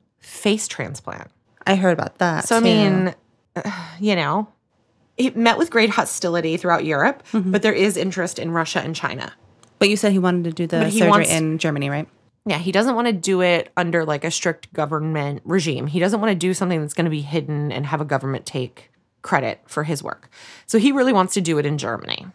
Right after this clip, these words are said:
Speaker 1: And there's actually a Russian computer scientist who is willing to be patient zero for this experiment.
Speaker 2: He wants to, what?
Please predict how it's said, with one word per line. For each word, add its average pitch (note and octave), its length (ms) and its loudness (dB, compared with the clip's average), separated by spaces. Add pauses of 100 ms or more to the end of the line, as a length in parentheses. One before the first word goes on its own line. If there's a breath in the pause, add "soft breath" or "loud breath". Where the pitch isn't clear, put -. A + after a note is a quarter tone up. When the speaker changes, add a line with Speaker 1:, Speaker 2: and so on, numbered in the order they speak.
(100)
Speaker 1:
And F#3 80 0
there's F#3 160 4
actually A3+ 260 4
a G#3+ 80 6
Russian E3 340 -2
computer C#4+ 460 0
scientist D3+ 560 -4
who - 100 -2
is F3 120 0
willing E3+ 260 0
to F#3+ 80 -6
be F#3 100 -4
patient F#3 440 -4
zero E3+ 360 0
for D#3+ 140 -6
this D3 160 -4
experiment. C3+ 580 -10 (160)
Speaker 2:
He C4+ 140 2
wants D#4 300 4
to, C4+ 180 -2
what? C#4 240 2